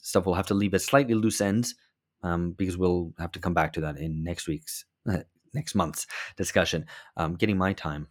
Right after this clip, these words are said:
all, uh, all confused there. But just to round this out, I wanted to maybe challenge us to say, um, to, to, to kind of explain out a, a, a phrase, a sentence, which is really central,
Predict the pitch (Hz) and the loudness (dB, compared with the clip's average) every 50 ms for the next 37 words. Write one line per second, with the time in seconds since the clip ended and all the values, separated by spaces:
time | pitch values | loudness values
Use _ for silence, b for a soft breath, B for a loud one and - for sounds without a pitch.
0 | _ _ - 82 80 78 80 78 78 78 78 78 147 147 143 - 127 156 - - | _ _ -4 -2 -2 0 -2 -2 -4 -4 -6 -6 -6 -8 -10 -10 -12 -14 -10 -10
1 | 160 156 156 165 165 165 160 - 151 135 127 B B B B B _ _ 156 120 | -10 -8 -4 -4 -4 -4 -4 -6 -8 -8 -8 B B B B B _ _ 0 0
2 | 120 123 - 196 190 - 202 190 185 190 180 160 151 - 156 139 120 110 - 117 | 4 8 8 6 6 8 6 6 6 8 8 6 8 8 8 8 8 6 6 4
3 | 120 127 151 165 175 160 - 160 156 151 147 135 - - _ _ _ _ _ _ | 6 6 6 4 4 4 6 6 8 8 8 8 6 0 _ _ _ _ _ _
4 | - 117 120 123 127 123 120 - - 120 117 120 120 110 98 101 92 90 - - | 4 4 6 6 6 4 4 4 4 6 6 6 6 4 4 4 2 2 0 -6
5 | - - 98 92 92 90 90 87 90 87 b b b b b _ - - - - | -2 0 2 4 4 4 2 0 0 -4 b b b b b _ -8 -6 4 6
6 | 120 110 104 104 104 104 104 104 101 101 98 - _ _ _ _ _ _ _ _ | 8 8 8 8 6 6 6 4 4 2 0 -4 _ _ _ _ _ _ _ _
7 | 98 95 92 87 87 87 87 87 87 87 85 85 82 82 - - _ _ _ _ | 2 4 4 4 4 4 4 2 2 2 0 0 -2 -4 -6 -12 _ _ _ _
8 | - - - _ _ _ - 120 110 - 127 123 131 - - 160 147 131 131 - | -8 -8 -8 _ _ _ 4 4 4 4 2 2 2 4 4 4 6 4 2 0
9 | - - 139 135 123 113 107 104 - - - 101 101 - - - - - _ _ | 2 4 4 6 8 6 6 6 4 2 2 2 2 2 -2 -10 -12 -12 _ _
10 | _ - 104 - - - - - - 139 143 156 151 151 143 127 113 - 139 139 | _ -8 -8 -8 -8 -16 -4 2 4 6 6 6 6 4 4 2 4 4 4 4
11 | 139 - 135 127 120 113 117 113 - 113 107 - - - 123 131 147 143 127 - | 6 4 2 2 4 4 4 4 6 2 2 2 -2 2 6 6 6 8 6 6
12 | - 120 117 110 - 92 71 73 - | 6 6 6 6 2 0 0 -2 -10